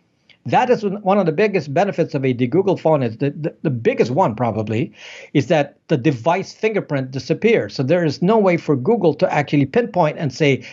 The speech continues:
"James was going to YouTube, even though he's not supposed to be on YouTube, he's on YouTube and he's doing this and watching this and watching these kinds of videos." Uh, they don't know that. And that's what I love about it. I,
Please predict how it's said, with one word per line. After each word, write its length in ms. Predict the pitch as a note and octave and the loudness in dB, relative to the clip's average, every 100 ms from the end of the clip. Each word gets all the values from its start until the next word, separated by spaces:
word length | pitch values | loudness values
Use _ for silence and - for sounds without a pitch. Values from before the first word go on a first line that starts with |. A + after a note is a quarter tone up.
| - A2 | -16 -14
"James 600 | - G3+ G#3+ F3 C3+ - - | -2 0 0 -2 -4 -12 -8
was 180 | E3 C#3 - _ | -2 -2 -2 _
going 520 | - F3+ G#3+ F3 C3 - _ | 0 0 2 -2 -6 -12 _
to 80 | E3+ | -4
YouTube, 720 | C3+ F#3+ G#3+ - D#3+ C3+ A#2 _ _ - | 0 0 -2 0 0 0 -4 _ _ -2
even 200 | G#3+ G#3+ | 0 2
though 120 | F#3+ | 2
he's 100 | C#3+ | 2
not 160 | G#3 G#3 | 0 0
supposed 260 | E3 G#3+ | -2 0
to 60 | G3+ | 0
be 100 | A3 | 0
on 80 | A3 | 0
YouTube, 460 | G#3+ B3+ G#3+ F#3+ | 0 -2 0 0
he's 180 | G#3 A3 | 0 2
on 160 | A#3 A#3 | 0 2
YouTube 460 | B3+ - G#3+ E3 | -4 0 0 2
and 120 | E3 | 0
he's 300 | D#3+ D#3 G#3+ | -2 -2 -4
doing 280 | F3+ A3+ G#3+ | 2 2 2
this 180 | A3 A3 | 0 -2
and 260 | F3 E3 D#3 | -4 -4 0
watching 360 | F3 G3+ G3 | 0 2 0
this 220 | F#3+ G3 | 2 0
and 300 | F3+ D3+ C#3 | 0 0 2
watching 300 | C#3 - E3 | 2 2 0
these 160 | D#3+ E3+ | 0 0
kinds 200 | F3 D#3 | 0 0
of 60 | D3+ | 0
videos." 380 | F3+ D3+ G#2 - - - - - | 0 0 -2 -10 -20 -20 -20 -10
Uh, 300 | D#3 D3 D3 - | 0 2 0 -4
they 320 | B2+ C#3+ A#3+ | -6 0 0
don't 280 | B3+ A#3+ F#3 | 0 -2 -4
know 320 | D#3 G3 B3 | 0 2 2
that. 320 | D#3+ F#2+ - _ _ _ _ _ | 0 -4 -10 _ _ _ _ _
And 240 | D3+ C#3+ B2+ | -6 -6 -2
that's 240 | F3 G#3+ | 0 0
what 140 | G3 F3+ | 0 2
I 80 | E3 | 2
love 300 | D3+ F#3+ F3+ | 2 0 0
about 320 | D#3 F3+ F#3+ | 0 2 0
it. 140 | - - | -4 -6
I, 140 | D3+ | -6